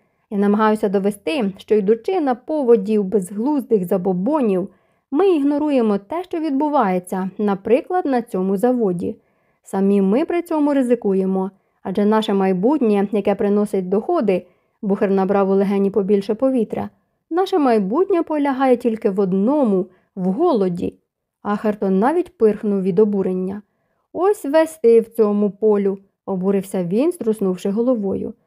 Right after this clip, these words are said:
«Це ж безсердечно і правдоподібно», закінчив Бухер. «Ні, це не безсердешність, це дійсність». Ахертон, нахилившись уперед до Торна, голосно і виразно промовив:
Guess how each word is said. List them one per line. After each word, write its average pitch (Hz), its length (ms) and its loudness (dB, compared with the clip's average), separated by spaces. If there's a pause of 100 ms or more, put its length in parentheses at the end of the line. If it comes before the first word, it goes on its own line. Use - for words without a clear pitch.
(240)
«Це 208 160 0
ж 202 60 -2
безсердечно 214 1080 0
і 226 240 -2 (320)
правдоподібно», 196 1040 0 (180)
закінчив 196 560 -2
Бухер. 190 480 -6 (320)
«Ні, 220 440 4
це 403 180 0
не 339 120 2
безсердешність, 196 1080 -2 (200)
це 190 160 -4
дійсність». 190 800 -2 (500)
Ахертон, 330 540 -2
нахилившись 269 600 2
уперед 208 460 0
до 190 120 0
Торна, 226 540 2
голосно 330 520 -2
і 311 60 -2
виразно 214 500 0
промовив: 202 640 2